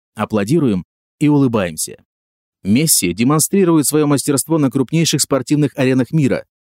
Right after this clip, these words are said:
но вы можете испытывать такое же восхищение и тем, что делают ваши коллеги по работе. Один из них с присущим ему остроумием и чёткостью проводит презентацию, и вы улыбаетесь.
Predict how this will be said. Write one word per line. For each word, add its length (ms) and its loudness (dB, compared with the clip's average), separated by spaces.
но 120 0
вы 100 2
можете 400 0
испытывать 560 -2
такое 340 0
же 100 0
восхищение 580 0
и 140 -4
тем, 200 0
что 180 -2
делают 320 0
ваши 260 0
коллеги 340 0
по 120 -2
работе. 400 -4
Один 320 0
из 140 0
них 160 0
с 60 -4
присущим 480 0
ему 280 0
остроумием 580 0
и 160 -4
чёткостью 720 -2
проводит 420 0
презентацию, 720 -2
и 100 0
вы 140 0
улыбаетесь. 720 -2